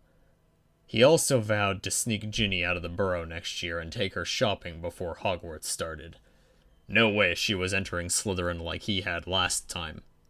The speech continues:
Hagrid left him, and the tinkle of a shop bell snapped him out of his thoughts. He was suddenly face to face with an uncomfortably familiar face.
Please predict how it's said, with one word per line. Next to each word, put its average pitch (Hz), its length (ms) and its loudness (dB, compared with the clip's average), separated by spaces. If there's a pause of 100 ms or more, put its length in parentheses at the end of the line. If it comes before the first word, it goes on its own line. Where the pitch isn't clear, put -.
(480)
Hagrid 165 320 8
left 127 340 2
him, 90 180 -4
and 92 140 -6
the - 40 -10
tinkle 120 440 -2
of 98 80 -4
a 92 60 -6
shop - 360 -2
bell 95 360 -2
snapped - 540 -4
him 107 140 -2
out 95 160 -2
of 92 180 -10
his 95 220 -8
thoughts. - 580 -6 (880)
He 117 120 0
was 107 180 2
suddenly 135 400 4
face - 360 0
to 104 100 -4
face 98 380 0
with 95 100 -6
an 92 100 -2
uncomfortably 92 800 -4
familiar 90 560 0
face. - 560 -10